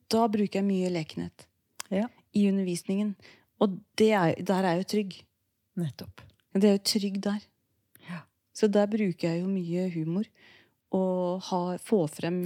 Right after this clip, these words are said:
Speaker 2: Men er
Speaker 1: lekenheten.
Speaker 2: Ja, humor og lekenhet, det henger sammen. Men det er jo to forskjellige ting.
Speaker 1: Det er to forskjellige ting, jeg er
Speaker 2: Ja.
Speaker 1: helt enig. Det er veldig to
Speaker 2: For man
Speaker 1: forskjellige
Speaker 2: kan
Speaker 1: ting.
Speaker 2: bruke humor
Speaker 1: Ja,
Speaker 2: i
Speaker 1: ja, ja.
Speaker 2: lekenhet,
Speaker 1: Ja.
Speaker 2: og bli leken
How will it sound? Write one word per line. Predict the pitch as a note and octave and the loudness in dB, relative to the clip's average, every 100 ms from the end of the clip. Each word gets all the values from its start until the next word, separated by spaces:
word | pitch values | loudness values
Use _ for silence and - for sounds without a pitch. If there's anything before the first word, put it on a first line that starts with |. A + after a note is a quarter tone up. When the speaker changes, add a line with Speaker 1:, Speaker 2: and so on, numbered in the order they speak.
| F3+ | -2
Speaker 2:
Men | G3 | -2
er | B3 | 0
Speaker 1:
lekenheten. | F3 E3+ F3 A3+ G3+ G#3 _ - | 2 2 0 -4 -6 -10 _ 0
Speaker 2:
Ja, | G3 A3+ - E3 | 0 0 -4 -2
humor | G3 F3+ G3+ A#3+ - | 0 0 0 -2 -2
og | G3+ | -2
lekenhet, | G#3 F3+ B2+ D#3+ D#3+ E3 C4 - _ | 0 -2 -4 -6 -4 -2 -2 -4 _
det | - E3+ | -4 -2
henger | F3 G3 | 0 0
sammen. | - D#3+ D3+ E3 E3 - _ _ _ _ _ - | 0 -2 -2 -4 -6 -10 _ _ _ _ _ -2
Men | F3+ | 0
det | F3 | 2
er | E3 | 0
jo | G#3+ | -2
to | - | -4
forskjellige | A3 - E3+ E3+ | -4 -4 -4 -4
ting. | G#3 C#4 | -4 0
Speaker 1:
Det | F#3+ | 0
er | |
to | F#3+ D#3 | 2 0
forskjellige | D3 A#3 F3+ F3+ | 2 2 2 0
ting, | F#3+ F#3+ | 0 2
jeg | F3 | 2
er | |
Speaker 2:
Ja. | E3+ | 0
Speaker 1:
helt | G#3+ | 0
enig. | G3 F3+ - | 0 -2 0
Det | E3+ | 0
er | E3 | 0
veldig | D#3 D3 E3 C#3+ D3 G3 | 0 4 4 4 2 2
to | D3 | 2
Speaker 2:
For | - | 2
man | - | 4
Speaker 1:
forskjellige | |
Speaker 2:
kan | - | 4
Speaker 1:
ting. | - | 2
Speaker 2:
bruke | G#3 F#3 G#3+ | 2 -2 -2
humor | F#3 D#3 D#3+ G3+ | -2 -2 0 4
Speaker 1:
Ja, | E3 | 4
Speaker 2:
i | F3 | 6
Speaker 1:
ja, | D#3 | 4
ja. | D3 D3+ | 4 0
Speaker 2:
lekenhet, | D#3+ D3 F#3+ A3 | -2 -2 0 2
Speaker 1:
Ja. | D#3+ A2 - _ _ _ _ _ | 2 0 -8 _ _ _ _ _
Speaker 2:
og | F#3 E3+ | -2 2
bli | F3 F3+ | 0 2
leken | F#3+ E3 C3 - D3 | 2 0 -2 -6 -6